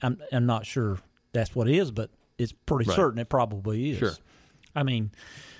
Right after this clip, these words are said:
Speaker 1: um, t-, to compare this to the number of deaths to the number of deaths in the Spanish flu in the United States is just, I mean, that's, to me, that's laughable, really, uh, 'cause it was a lot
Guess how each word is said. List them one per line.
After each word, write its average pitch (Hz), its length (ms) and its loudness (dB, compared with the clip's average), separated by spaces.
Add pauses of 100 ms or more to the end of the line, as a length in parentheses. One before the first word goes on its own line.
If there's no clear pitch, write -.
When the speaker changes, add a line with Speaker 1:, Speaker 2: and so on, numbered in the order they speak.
(320)
Speaker 1:
um, 107 400 -2 (160)
t-, - 160 -14
to - 100 2
compare 180 680 4
this 139 340 0
to 131 180 -4 (100)
the 120 120 -2
number 139 260 2
of 104 100 -2
deaths 127 300 2
to - 100 -4
the 107 60 0
number 120 240 2
of 104 80 0
deaths 120 260 0
in 104 80 -2
the 98 60 -2
Spanish 113 420 -2
flu 127 200 2
in 117 80 2
the 104 60 -2
United 101 300 0
States 110 440 0
is 104 100 2
just, 110 340 -2 (160)
I 135 60 0
mean, 127 120 4
that's, 180 120 0 (100)
to 127 80 0
me, 160 160 4
that's 107 160 -4
laughable, 117 540 -2 (360)
really, 110 360 0 (420)
uh, 98 160 -2
'cause - 560 -6
it 120 140 0
was 101 360 -8 (200)
a 104 100 0
lot 127 420 2